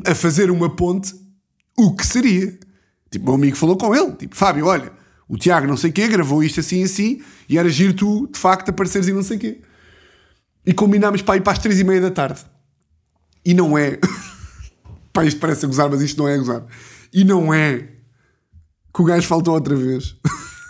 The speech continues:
<laughs> Pá, eu não queria acreditar. Tava eu, o grande Vate,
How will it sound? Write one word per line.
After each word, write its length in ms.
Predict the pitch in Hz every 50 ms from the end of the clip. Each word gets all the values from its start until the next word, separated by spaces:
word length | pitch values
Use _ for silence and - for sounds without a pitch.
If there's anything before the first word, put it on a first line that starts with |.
| 1077 1077 _ _ _ _ _
<laughs> 1040 | _ _ _ _ _ _ _ _ _ _ _ _ - 254 - - 254 247 - - -
Pá, 140 | 170 165
eu 80 | 180 190
não 100 | 202 190
queria 160 | 196 180 165
acreditar. 460 | 156 - 143 139 135 120 113 113 113 - - _ - - - - - - -
Tava 300 | - 156 170 180 170 165 175
eu, 500 | 180 185 190 214 262 349 - - - - _ _ _ _ _ -
o 100 | 139 135
grande 320 | 131 143 156 160 160 139
Vate, 380 | 117 139 139 151 - - -